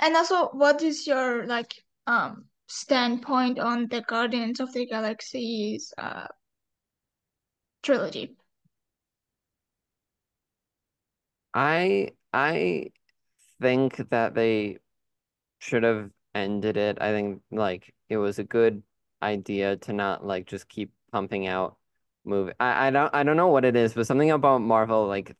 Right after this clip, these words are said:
Speaker 2: three movies seems to be a good amount. Like, I don't need a fourth Iron Man. I don't need a fourth Captain. Well, we're, we'll get one, but, like, the, the trilogies seem to do enough for the characters that they're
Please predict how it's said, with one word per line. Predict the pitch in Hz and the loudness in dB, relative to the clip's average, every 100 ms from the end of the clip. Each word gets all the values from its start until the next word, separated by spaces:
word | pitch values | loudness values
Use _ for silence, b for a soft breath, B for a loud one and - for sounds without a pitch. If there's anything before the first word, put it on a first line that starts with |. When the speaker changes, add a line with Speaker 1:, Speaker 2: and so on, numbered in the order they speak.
| - | -2
Speaker 2:
three | 120 139 | 4 4
movies | 127 120 127 120 | 4 4 4 2
seems | - 113 107 | 0 -4 -4
to | 107 | -4
be | 113 | 0
a | 110 | 0
good | 98 104 104 - | 2 0 0 -2
amount. | 98 98 101 107 | -6 -4 -4 -4
Like, | 98 107 98 _ _ _ _ - | -2 -4 -4 _ _ _ _ -4
I | 113 | 0
don't | 123 123 | 2 2
need | 120 117 113 | 2 4 2
a | 104 - _ _ - | 0 -4 _ _ -2
fourth | 107 107 92 - | 2 2 0 -2
Iron | 101 101 98 | 0 0 0
Man. | 98 | -2
I | 98 | -2
don't | 104 107 | -2 0
need | 107 | -2
a | 101 | 0
fourth | 113 107 - _ _ _ - | 0 0 -2 _ _ _ -8
Captain. | 107 98 - 120 | -6 -6 -6 -2
Well, | 110 98 | 0 0
we're, | 104 - | -2 -2
we'll | 113 110 | 0 0
get | 98 101 - | 0 -4 -4
one, | 57 104 107 | -8 -8 -6
but, | 101 85 | -6 -6
like, | 104 101 _ _ _ _ _ _ _ _ | -10 -12 _ _ _ _ _ _ _ _
the, | 139 131 | 2 2
the | 123 131 120 | 2 2 2
trilogies | - 135 131 135 131 - | 2 4 4 4 0 2
seem | 117 113 | 0 2
to | 117 | -2
do | 98 110 107 107 104 - _ _ 113 | -2 0 0 0 -2 -8 _ _ -2
enough | 107 98 104 | 0 0 0
for | - 104 | -2 -2
the | 98 | -2
characters | - 98 - 101 98 - | 0 -2 0 -2 0 -2
that | 92 - | -4 -2
they're | 92 87 - | -2 -4 -6